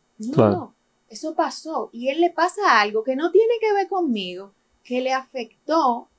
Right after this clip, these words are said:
Speaker 1: en la forma en cómo hace la cosa. Entonces, dale un chance,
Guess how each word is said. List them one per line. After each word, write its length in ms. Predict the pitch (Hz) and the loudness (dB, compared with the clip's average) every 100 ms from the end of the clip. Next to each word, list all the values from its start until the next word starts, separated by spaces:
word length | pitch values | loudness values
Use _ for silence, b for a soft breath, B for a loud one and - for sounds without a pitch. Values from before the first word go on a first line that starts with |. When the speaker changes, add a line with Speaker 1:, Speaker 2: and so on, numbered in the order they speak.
| - | -10
Speaker 1:
en 160 | 254 | -8
la 120 | 254 | -8
forma 320 | 247 285 339 370 | -12 -10 -8 -8
en 60 | |
cómo 220 | 349 339 | -8 -12
hace 180 | 339 359 | -12 -14
la 120 | 359 349 | -14 -14
cosa. 500 | - 359 370 - 202 202 _ _ _ | -10 -10 -10 -14 -18 -20 _ _ _
Entonces, 280 | _ 330 330 | _ -4 -2
dale 220 | 311 330 | -2 0
un 120 | 349 330 | -2 -2
chance, 540 | 320 294 226 202 185 | -4 -4 -4 -6 -16